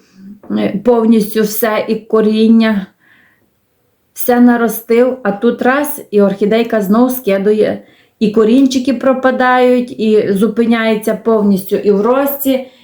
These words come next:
і, е, і такі бувають поодинокі випадки, також є у мене.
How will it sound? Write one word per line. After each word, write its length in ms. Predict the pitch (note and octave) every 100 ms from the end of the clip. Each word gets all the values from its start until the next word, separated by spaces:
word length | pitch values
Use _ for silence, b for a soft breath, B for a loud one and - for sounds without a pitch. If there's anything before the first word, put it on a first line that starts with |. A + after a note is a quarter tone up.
| B B -
і, 200 | A#3+ B3
е, 640 | - G#3+ G#3 G#3 G#3 -
і 100 | -
такі 360 | B3+ B3+ B3+ A3+
бувають 840 | F3+ F#3+ F#3+ F#3 G#3+ A3 - - _
поодинокі 760 | G3+ G3+ G3 F#3+ F#3 G3+ G3+ G3
випадки, 580 | F3+ F3 F#3+ F#3+ -
також 600 | G3 F3+ F#3 A3 - - -
є 380 | F3+ F3+ F3+ -
у 120 | F#3
мене. 400 | F3+ E3+ E3+ F3